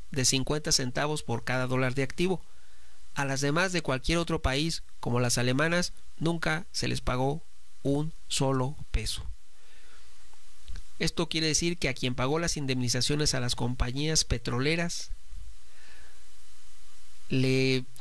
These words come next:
costó demasiado, algo que era fruto de una, en ese momento no era necesario.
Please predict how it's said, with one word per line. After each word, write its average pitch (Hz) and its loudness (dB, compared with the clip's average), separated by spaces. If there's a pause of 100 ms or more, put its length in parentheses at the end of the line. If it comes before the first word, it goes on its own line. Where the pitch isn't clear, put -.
costó 160 0 (160)
demasiado, 165 2 (260)
algo 156 0 (140)
que 127 2
era 147 0 (600)
fruto 160 0 (680)
de 127 2
una, 139 2 (720)
en 135 0
ese 180 4
momento 160 0
no 156 0
era 151 2
necesario. 139 0